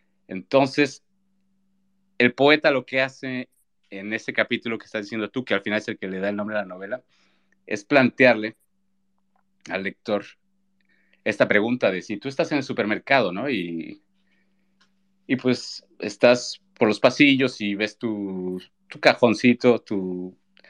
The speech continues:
tu Tetra Pak de leche Lala o,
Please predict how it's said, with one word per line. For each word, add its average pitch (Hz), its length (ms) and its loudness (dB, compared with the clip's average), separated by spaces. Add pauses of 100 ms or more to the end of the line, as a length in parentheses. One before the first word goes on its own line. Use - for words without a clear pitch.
(560)
tu 117 120 -2
Tetra 113 320 6
Pak 120 280 6
de 110 160 -4
leche 107 340 -4
Lala 101 460 -6
o, 85 240 -14